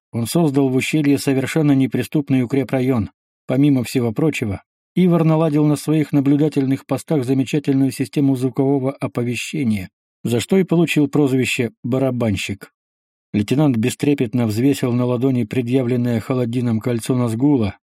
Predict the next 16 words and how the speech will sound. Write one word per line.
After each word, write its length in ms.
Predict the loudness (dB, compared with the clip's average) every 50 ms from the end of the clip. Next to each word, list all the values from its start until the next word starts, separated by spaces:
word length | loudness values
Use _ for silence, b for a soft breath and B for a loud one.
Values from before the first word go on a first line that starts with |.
| _ _
кивнул 560 | 0 0 2 2 4 2 4 4 2 0 -2 _
и 120 | -2 -2 0
задал 400 | 2 0 0 0 -2 -4 -4 _
один 460 | -2 -2 -2 0 2 2 2 0 -2 _
единственный 760 | -2 -2 2 2 0 0 -2 _ -6 -2 0 0 0 0 0
вопрос. 560 | -2 -4 -4 -4 -6 -6 -6 -6 -8 -14 _ _ _ _ _ _
Чем 540 | -4 0 2 2 4 4 4 2 0 -2 -2 _
он 280 | 0 0 2 2 2 2
может 340 | 2 2 2 2 0 -4 -4 _ -6
поспособствовать 1040 | -6 -6 -4 _ -6 -6 -4 -4 -6 -6 -6 -8 -10 _ -4 -2 0 -2 -2 0
господину 580 | -2 -2 -2 -2 -4 -2 0 0 0 2 0 0
военлекарю 720 | 0 0 2 2 2 2 0 0 0 -2 -2 -2 -4 _ _ _ _
в 160 | -4 -2 2
выполнении 760 | 2 2 2 2 0 0 0 2 2 2 4 4 4 2 2
его 240 | 2 0 0 0 -2
спецзадания? 840 | -6 -4 _ -4 -4 -2 -2 -4 -2 0 0 0 0 -2 -4 -6